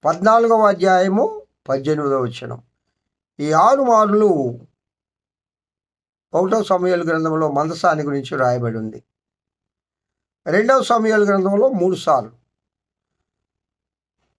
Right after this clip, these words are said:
రెండవ సమూయేలు గ్రంథం ఆరవ అధ్యాయం రెండవ వచనం,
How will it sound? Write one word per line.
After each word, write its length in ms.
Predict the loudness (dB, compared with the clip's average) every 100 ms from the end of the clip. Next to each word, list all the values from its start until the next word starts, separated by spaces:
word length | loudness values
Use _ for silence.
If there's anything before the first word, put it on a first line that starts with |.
| _ _ _ _ _ _ _ _ _ _ _ _ _ _ _ -4
రెండవ 320 | 0 2 2
సమూయేలు 400 | 2 2 2 2
గ్రంథం 320 | 2 2 2
ఆరవ 360 | 4 4 4 2
అధ్యాయం 380 | 2 0 0
రెండవ 300 | -2 -2 -2
వచనం, 500 | -2 -4 -2 -2 -4